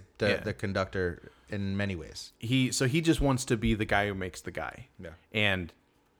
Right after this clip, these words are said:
Speaker 2: Neiman,
Speaker 1: God.
Speaker 2: Neiman wants to be the
Speaker 1: <laughs>
Speaker 2: guy.
Speaker 1: Yeah.
Speaker 2: So there's, there's a moment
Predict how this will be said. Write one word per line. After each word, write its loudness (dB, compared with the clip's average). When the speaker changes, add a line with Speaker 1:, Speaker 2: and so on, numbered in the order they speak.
Speaker 2:
Neiman, -2
Speaker 1:
God. 8
Speaker 2:
Neiman 4
wants 2
to -2
be 0
the -6
Speaker 1:
<laughs> 0
Speaker 2:
guy. -2
Speaker 1:
Yeah. -10
Speaker 2:
So 6
there's, 6
there's 4
a 4
moment 4